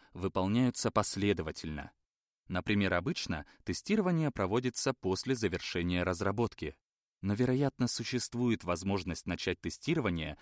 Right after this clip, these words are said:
за неделю до завершения разработки и тем самым завершить проект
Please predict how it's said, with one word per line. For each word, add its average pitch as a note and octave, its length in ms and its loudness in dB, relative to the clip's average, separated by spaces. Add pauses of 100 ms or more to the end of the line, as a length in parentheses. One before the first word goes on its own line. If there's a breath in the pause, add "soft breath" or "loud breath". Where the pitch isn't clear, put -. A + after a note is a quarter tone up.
(140 loud breath)
за C#3 200 0
неделю A#2 520 4
до A#2 100 0
завершения F#2+ 600 0
разработки A#2+ 720 0 (340)
и F#2+ 100 -4
тем E2 240 -4
самым G#2+ 440 0 (160 soft breath)
завершить E2+ 560 -4
проект F#2+ 460 0